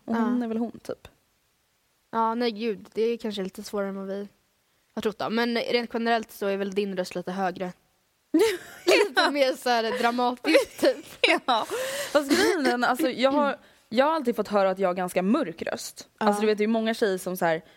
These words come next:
Speaker 1: pratar typ så här.
Speaker 2: Ja.
Speaker 1: Jag vet inte om, alltså, det är, nu tror inte jag att alla som har ljus röst pratar med ljus med flit.
Speaker 2: Nej.
Speaker 1: Men jag har alltid fått höra att jag har ganska mörk röst.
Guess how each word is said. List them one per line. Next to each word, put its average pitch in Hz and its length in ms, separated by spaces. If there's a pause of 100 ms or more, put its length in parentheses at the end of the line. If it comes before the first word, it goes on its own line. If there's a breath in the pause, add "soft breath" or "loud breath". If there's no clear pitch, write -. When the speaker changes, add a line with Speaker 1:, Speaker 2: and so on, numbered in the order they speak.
(140 soft breath)
Speaker 1:
pratar 320 240
typ 311 180
så 320 120
här. 330 500
Speaker 2:
Ja. 226 220 (260)
Speaker 1:
Jag 220 120
vet 233 140
inte 214 180
om, 190 280
alltså, 196 280 (240)
det 202 240
är, - 80
nu 196 140
tror 185 120
inte 175 140
jag 165 80
att - 80
alla 170 180
som 170 140
har 160 40
ljus 160 140
röst 170 400
pratar 165 260
med 156 160
ljus 160 360 (120)
med 180 200
flit. - 500
Speaker 2:
Nej. 202 220
Speaker 1:
Men 190 180
jag 190 100
har 202 100
alltid 180 240
fått - 140
höra 170 140
att 165 100
jag 165 40
har 160 60
ganska 165 240
mörk 190 260
röst. - 260